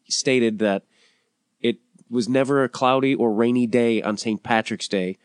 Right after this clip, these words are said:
when Daley was mayor. He honestly believed that.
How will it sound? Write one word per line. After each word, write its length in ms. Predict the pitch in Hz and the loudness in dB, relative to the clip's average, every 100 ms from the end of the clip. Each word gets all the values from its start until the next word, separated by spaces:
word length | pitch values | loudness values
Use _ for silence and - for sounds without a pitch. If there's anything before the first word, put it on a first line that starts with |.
| _ | _
when 160 | - 104 | -4 0
Daley 320 | 113 110 110 | 2 2 2
was 200 | 101 98 | 2 0
mayor. 280 | 110 101 87 | 0 -2 -4
He 260 | - - - - | -6 -6 -4 0
honestly 680 | 135 147 143 - 143 135 - _ _ | 2 2 0 0 0 0 -4 _ _
believed 500 | 117 113 107 123 98 | 0 2 2 0 0
that. 280 | 95 90 80 | -6 -6 -8